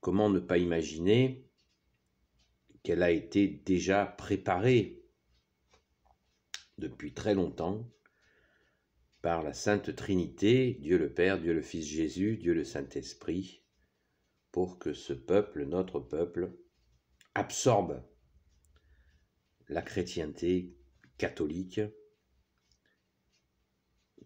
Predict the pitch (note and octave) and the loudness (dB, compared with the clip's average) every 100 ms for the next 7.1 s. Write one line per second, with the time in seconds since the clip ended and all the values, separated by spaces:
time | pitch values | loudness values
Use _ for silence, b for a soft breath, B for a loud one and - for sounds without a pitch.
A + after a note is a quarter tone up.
0 | - F#2+ G#2+ - - F#2 F2+ F2+ - _ | -8 -4 -4 -4 2 4 4 0 -10 _
1 | _ _ _ _ _ _ _ _ _ _ | _ _ _ _ _ _ _ _ _ _
2 | _ _ _ _ _ _ _ - _ _ | _ _ _ _ _ _ _ -20 _ _
3 | _ _ - - G2 - F#2 - F2+ F#2+ | _ _ -10 -4 -2 -2 -6 -4 -4 -2
4 | F2+ - G2 B1+ - _ _ _ E2 D#2+ | -2 -2 -4 -6 -18 _ _ _ -8 -4
5 | D2+ E2+ E2 D2 - - G#2 E2+ - - | -4 -2 -4 -6 -4 2 4 2 -2 -10
6 | - A2 - - G#2+ - - A2+ B2+ B2+ | -4 -4 -2 -2 -2 -2 -6 0 2 0